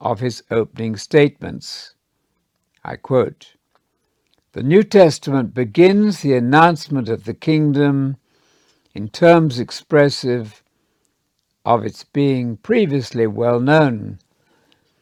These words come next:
The preaching of the kingdom, its simple announcement,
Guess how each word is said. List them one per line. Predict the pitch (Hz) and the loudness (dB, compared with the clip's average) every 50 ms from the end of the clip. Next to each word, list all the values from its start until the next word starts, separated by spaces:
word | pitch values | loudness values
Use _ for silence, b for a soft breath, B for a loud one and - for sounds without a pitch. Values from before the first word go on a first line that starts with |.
| _ _ _ _ - | _ _ _ _ -20
The | - 143 | -20 -12
preaching | - - 160 165 147 - - 147 135 127 | -2 0 0 0 0 0 -4 -4 -4 -4
of | 117 110 | -6 -8
the | - 113 | -10 -8
kingdom, | - - 180 202 208 208 208 220 220 214 220 220 208 208 _ _ _ _ _ _ _ _ _ _ _ _ _ _ - | 0 2 2 4 4 2 0 0 -2 -2 -4 -8 -10 -12 _ _ _ _ _ _ _ _ _ _ _ _ _ _ -10
its | - 113 - | -10 -10 -10
simple | - - - - 180 175 151 - 147 139 | -10 -8 0 0 0 0 2 0 0 0
announcement, | 127 127 143 156 170 185 170 - - - 185 185 196 190 - - - | 2 4 4 4 4 4 2 -4 -10 -8 -8 -8 -8 -8 -10 -14 -20